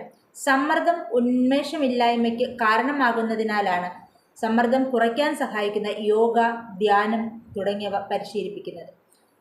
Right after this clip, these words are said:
ഒപ്പം പാട്ട് കേൾക്കുന്നതും വായിക്കുന്നതും സമ്മർദ്ദം അകറ്റാൻ സഹായിക്കും.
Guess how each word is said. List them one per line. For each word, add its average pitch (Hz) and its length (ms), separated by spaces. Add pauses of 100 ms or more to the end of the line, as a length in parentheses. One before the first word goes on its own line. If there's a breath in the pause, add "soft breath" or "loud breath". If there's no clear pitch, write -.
(160)
ഒപ്പം 320 640
പാട്ട് 302 300
കേൾക്കുന്നതും 254 800
വായിക്കുന്നതും 240 840
സമ്മർദ്ദം 240 640
അകറ്റാൻ 202 560 (120)
സഹായിക്കും. 180 520